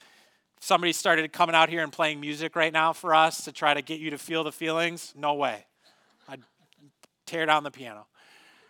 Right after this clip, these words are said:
Okay, but this is what happens to me. God breaks into my story. And in that moment of being like, "No, no, absolutely not, I will not be manipulated," boom.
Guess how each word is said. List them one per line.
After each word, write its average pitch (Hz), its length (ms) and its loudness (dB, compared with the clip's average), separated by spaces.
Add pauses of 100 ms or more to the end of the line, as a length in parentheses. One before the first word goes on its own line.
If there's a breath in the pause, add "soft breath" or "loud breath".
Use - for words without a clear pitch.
(760 soft breath)
Okay, 185 300 6
but 175 140 -2
this 214 180 -2
is 240 80 -6
what 233 100 6
happens 247 380 4
to 175 80 -10
me. 117 200 -16 (160)
God 180 360 8
breaks 202 320 0
into 196 220 -6
my 180 140 2
story. 127 520 -10 (500)
And 180 100 -4
in 202 140 0
that 233 180 6
moment 190 400 0
of 151 140 -10
being 170 180 -2
like, 156 220 0
"No, 185 320 4
no, 190 340 6
absolutely 185 640 4
not, 165 260 6
I 156 180 6
will 160 200 -2
not 165 320 6
be 190 140 -6
manipulated," 156 800 -4 (160)
boom. 147 300 -6